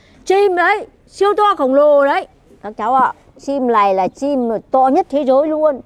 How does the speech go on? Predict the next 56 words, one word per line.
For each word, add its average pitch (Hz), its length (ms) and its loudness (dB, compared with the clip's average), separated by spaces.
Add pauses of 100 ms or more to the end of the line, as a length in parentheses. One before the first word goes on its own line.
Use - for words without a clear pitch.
(340)
Đó 220 180 0
là 254 280 -2 (300)
chim 330 240 2
đà 254 200 2
điểu 247 640 2
các 254 180 -10
cháu 254 180 -4
ạ. 294 200 0
Đấy, 220 220 -6 (120)
trứng 269 180 -8
chim 285 180 -8
đà 214 160 -2
điểu. 196 240 -4 (280)
Thì 302 80 -8
các 349 160 -2
cháu 320 180 0
này, 330 160 0
bây 311 140 0
giờ 302 100 2
bà 262 140 2
giới 277 160 2
thiệu 330 160 -2
đây 294 180 0
là 247 100 0
năm 302 240 0
quả 190 320 -2
này. 254 180 -4 (240)
Mỗi 254 180 -6
một 330 180 0
quả 190 200 -2
này 226 140 -4
phải 180 140 -14 (160)
mấy 320 180 -2
cân, 339 260 -4
hai 294 220 -6
cân 269 200 -4
đấy. 269 240 -10
To 240 180 0
bằng 202 120 -6
cái 202 60 -2
đầu 208 200 2
bà 190 220 -2
luôn 208 220 -4
này. 156 120 -12 (140)
Ui. 208 680 -8 (1400)
Độc 190 240 -8
lạ 170 260 -4
đây 277 180 2
các 277 140 0
cháu 247 120 2
ạ. 269 120 0 (300)
Thì, 294 140 -2
à, 311 160 2
các 339 140 -2
cháu 311 180 2
ơi, 339 300 4